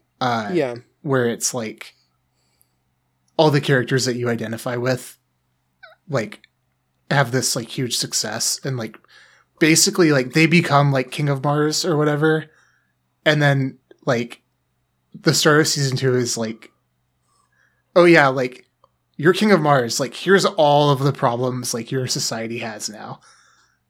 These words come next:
Speaker 1: Uh, <laughs> so, uh,
Speaker 2: Yeah.
Speaker 1: I thi-, I think that, uh, series kind of, like, does a similar thing, uh,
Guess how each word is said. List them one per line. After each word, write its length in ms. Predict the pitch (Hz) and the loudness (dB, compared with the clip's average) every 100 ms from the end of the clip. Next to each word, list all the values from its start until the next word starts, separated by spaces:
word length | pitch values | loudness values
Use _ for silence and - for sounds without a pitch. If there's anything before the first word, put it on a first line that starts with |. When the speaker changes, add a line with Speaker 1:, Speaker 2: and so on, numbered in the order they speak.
| _ _ - | _ _ -4
Speaker 1:
Uh, 400 | 147 131 120 117 - - 554 - - - | 0 0 0 -6 -4 2 2 2 0 -2
<laughs> 580 | - - - - _ | -4 -10 -12 -16 _
so, 600 | - - 147 139 135 - - - | -8 -2 2 2 0 -4 -10 -4
uh, 300 | 143 123 110 - _ _ _ _ _ _ _ _ _ _ | -2 -2 -6 -20 _ _ _ _ _ _ _ _ _ _
Speaker 2:
Yeah. 200 | - 156 | -10 0
Speaker 1:
I 80 | 147 | 2
thi-, 200 | 156 196 | 4 4
I 80 | 151 | 2
think 240 | - 170 127 | 2 0 2
that, 360 | 127 123 - _ _ - | -2 -2 -8 _ _ -8
uh, 260 | 127 113 | -6 -4
series 680 | 110 - 135 120 120 113 - - | -4 0 2 2 0 -2 -6 -6
kind 220 | - 135 | -4 0
of, 120 | 131 120 | 0 -2
like, 200 | 120 - | -8 -6
does 200 | 117 113 | -6 -4
a 40 | |
similar 380 | 113 123 113 107 | -4 -4 -8 -12
thing, 440 | - 113 104 104 _ _ _ _ | -10 -10 -10 -16 _ _ _ _
uh, 440 | - 120 104 101 | -8 -6 -8 -12